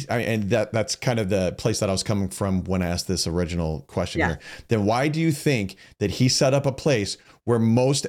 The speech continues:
Speaker 1: everyone is going to go to hell if they don't believe in Jesus Christ while on earth?"
Speaker 2: Mm-hmm.
Speaker 1: Oh, wait, uh, um,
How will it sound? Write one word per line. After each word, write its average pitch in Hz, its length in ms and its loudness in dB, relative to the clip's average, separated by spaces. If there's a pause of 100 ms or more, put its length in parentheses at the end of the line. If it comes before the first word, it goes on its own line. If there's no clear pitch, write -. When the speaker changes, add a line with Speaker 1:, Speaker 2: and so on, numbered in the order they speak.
Speaker 1:
everyone 113 360 2
is 92 140 0
going 104 240 0
to 98 60 2
go 101 180 2
to 92 80 0
hell 98 480 -2
if 104 160 -2
they 104 260 0
don't 101 340 -2 (120)
believe 95 320 0
in 95 80 2
Jesus 87 300 -2
Christ 87 320 -4
while 76 160 -2
on 67 120 -4
earth?" - 240 -8 (720)
Speaker 2:
Mm-hmm. 147 280 -12 (500)
Speaker 1:
Oh, 80 560 -4 (160)
wait, 80 320 -4
uh, 80 140 -8 (160)
um, 78 480 -6